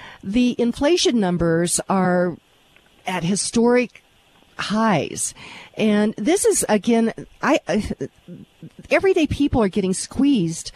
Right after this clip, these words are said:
if they're trying to buy a home or with this, these inflation numbers. And the Fed thinks that they can tweak interest rates to tweak the economy.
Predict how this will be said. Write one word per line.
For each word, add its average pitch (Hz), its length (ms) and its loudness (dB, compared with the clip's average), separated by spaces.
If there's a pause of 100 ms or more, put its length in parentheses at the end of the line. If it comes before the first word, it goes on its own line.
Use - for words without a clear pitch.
(360)
if - 140 -6
they're 170 140 -2
trying 196 220 0
to 190 60 0
buy 175 180 0
a 160 100 0
home 220 540 0
or 196 180 0
with 190 400 -4
this, 185 260 0
these 185 300 -2
inflation 233 560 0
numbers. 165 480 -2 (340)
And 226 180 -2
the 233 60 0
Fed 339 380 0
thinks 294 260 -2
that 226 200 -4
they 226 180 2
can 208 260 -2
tweak 262 440 0
interest 262 460 -2
rates 180 360 -2 (140)
to 180 460 4 (440)
tweak 277 300 0
the 208 100 0
economy. 185 720 0